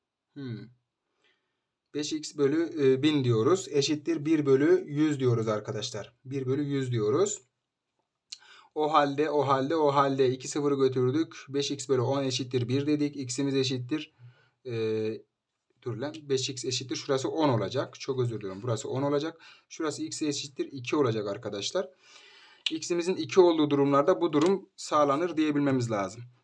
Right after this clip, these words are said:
Evet. On altıncı soruya devam ediyoruz arkadaşlar. On altıncı sorumuza baktığımız zaman, şimdi arkadaşlar hemen yapılması gereken bellidir burada. Hemen bir sıfır attık. Hemen şurada dört, üç basamak bir sıfır da buraya attık.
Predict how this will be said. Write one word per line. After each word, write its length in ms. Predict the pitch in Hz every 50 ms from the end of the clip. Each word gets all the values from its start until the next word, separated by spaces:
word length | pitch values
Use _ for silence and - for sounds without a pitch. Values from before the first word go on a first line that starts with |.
| _ -
Evet. 340 | - 170 147 120 123 - - _ _ _ _ _ _ -
On 120 | 185 190
altıncı 380 | 185 175 170 170 175 165 156 143
soruya 400 | - 160 151 147 147 143 139 139 - - - - - - - - - - - 147
devam 320 | 139 135 131 127 120 117
ediyoruz 340 | 110 113 107 107 104 101 104
arkadaşlar. 520 | 98 98 - 117 101 101 101 - 185 185
On 200 | - - 165 170
altıncı 420 | 165 160 151 147 151 151 147 143 135
sorumuza 720 | 131 147 135 135 135 135 131 151 143 120 120 - - _ -
baktığımız 580 | 135 135 135 135 - - 143 135 127 120 120
zaman, 420 | - 151 151 127 110 113 - - - - _ _ _ _ _ - - - - - - - - _
şimdi 220 | - - 190 185 180
arkadaşlar 580 | 175 170 175 185 165 160 147 - 190 185 185
hemen 200 | 185 196 190 185
yapılması 500 | 175 175 170 170 185 180 180 - 349 -
gereken 400 | - 349 - 175 - - 160 131
bellidir 420 | 139 139 156 185 220 214 151 131 117
burada. 480 | 110 107 101 98 127 - - - _ _ _ -
Hemen 260 | 190 185 180 175 170
bir 60 | 170 160
sıfır 300 | - - 170 160 180 160
attık. 540 | - - 123 - - 165 165 - - _ _ _ -
Hemen 220 | 165 165 165 165 160
şurada 500 | - - 165 156 151 156 160 156 - 156 143 127
dört, 300 | 143 135 143 143 - -
üç 200 | 156 131 - 151
basamak 360 | 139 120 143 151 160 - -
bir 60 | 170
sıfır 280 | - - 143 139 127 123
da 100 | 120 120
buraya 200 | 120 117 110 104
attık. 500 | 101 - - - 147 180 - - -